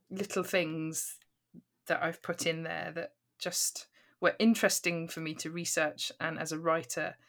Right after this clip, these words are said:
interesting for me to try and piece together, like, a bit of a jigsaw puzzle. Um, and it's, like most things I write, it's not a beginning, middle, and an end. It's sort of something the reader has to kind of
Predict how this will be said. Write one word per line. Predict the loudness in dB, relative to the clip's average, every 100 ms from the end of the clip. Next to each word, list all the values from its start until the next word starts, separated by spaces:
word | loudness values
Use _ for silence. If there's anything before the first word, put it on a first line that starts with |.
| _ -6
interesting | -4 -4 -4 -4
for | -6 -4
me | -4
to | -4
try | 0 -2
and | -2
piece | -6 -6
together, | 0 0 2
like, | -2 -4
a | -8
bit | -8
of | -6
a |
jigsaw | -8 -6 -6 -6
puzzle. | -6 -8 -8 -14 _ -20 -20 -20 _ -4
Um, | -2 -2 -6 -10 _ _ _ _ _ _ _ 4
and | 6
it's, | 6 2 0 -4
like | 0 2 4
most | 2 2
things | -2 -2
I | 0
write, | 2 2
it's | 0 -2
not | 0 0 0
a | -2 -4 _ -2
beginning, | 0 0 -2 -4
middle, | -4 -4
and | 0
an |
end. | 2 2 -2
It's | -4 -2
sort | -2
of | -4
something | -2 0 0 0 -4
the | -2
reader | -2 -2
has | -6 -6
to | -10
kind | -4 -2
of | -2